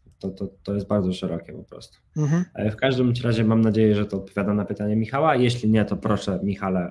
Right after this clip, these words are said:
Speaker 1: e, może jakoś doprecyzuj, e, pytanie. Mm,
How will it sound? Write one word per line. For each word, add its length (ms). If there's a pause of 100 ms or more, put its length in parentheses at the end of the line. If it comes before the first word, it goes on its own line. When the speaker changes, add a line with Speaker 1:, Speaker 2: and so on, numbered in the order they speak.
(160)
Speaker 1:
e, 260 (560)
może 240
jakoś 240
doprecyzuj, 760
e, 260
pytanie. 460 (800)
Mm, 580